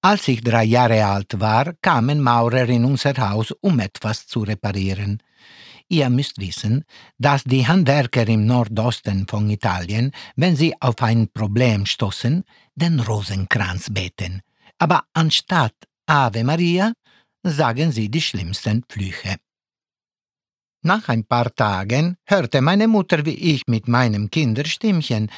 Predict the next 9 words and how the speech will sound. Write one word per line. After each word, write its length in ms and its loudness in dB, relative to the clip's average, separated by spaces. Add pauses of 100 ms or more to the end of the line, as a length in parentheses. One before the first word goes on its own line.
(140)
einen 480 2
dieser 380 0
Rosenkränze 1000 -2 (120)
aufsagte. 800 -6 (400)
Sie 220 0
sah, 500 -2
wie 180 0
ich 320 0 (140)
fluchend 800 -2